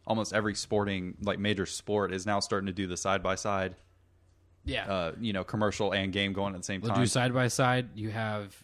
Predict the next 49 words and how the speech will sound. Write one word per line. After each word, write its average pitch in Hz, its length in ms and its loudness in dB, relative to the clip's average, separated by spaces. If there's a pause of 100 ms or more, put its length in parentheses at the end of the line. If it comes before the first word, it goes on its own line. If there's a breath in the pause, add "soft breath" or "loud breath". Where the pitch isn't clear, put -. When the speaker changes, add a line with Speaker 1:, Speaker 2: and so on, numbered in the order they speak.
Speaker 2:
logos 113 400 -4
on 110 100 -2
Speaker 1:
It's 120 140 4
Speaker 2:
jerseys. 110 160 4
Speaker 1:
rare 127 240 10
that 110 160 6
you 107 100 2
don't 104 220 4
see 104 180 2
that 92 220 2
any, 87 260 -4
like 95 260 0
Speaker 2:
Yeah, 120 120 0
you 113 140 -2
have 123 100 0
logos 127 380 6
on 117 100 2
jerseys 107 400 0
now, 98 320 -4
Speaker 1:
Yeah. 87 160 0
Speaker 2:
and 107 180 -4
there's 101 240 -8
logos 101 460 -6 (100)
all 101 200 -8
around 95 200 -10
the - 80 -16
Speaker 1:
And 120 100 2
they 147 60 6
Speaker 2:
field. 131 60 2
Speaker 1:
know 101 160 6
it, 104 100 2
which 175 140 -2
is 202 100 0
fine. 104 300 0 (180)
Hey, 120 240 2
I 98 100 2
Speaker 2:
I - 20 8
Speaker 1:
don't, 226 160 4 (100)
Speaker 2:
don't, - 120 -10
Speaker 1:
I 117 40 6
Speaker 2:
I - 20 8
Speaker 1:
don't - 40 6
Speaker 2:
mean, - 80 0
Speaker 1:
care. 117 240 6
Speaker 2:
I 131 100 -2
know 135 180 0
why 131 160 -2
you're 104 200 -8
there. 107 260 -6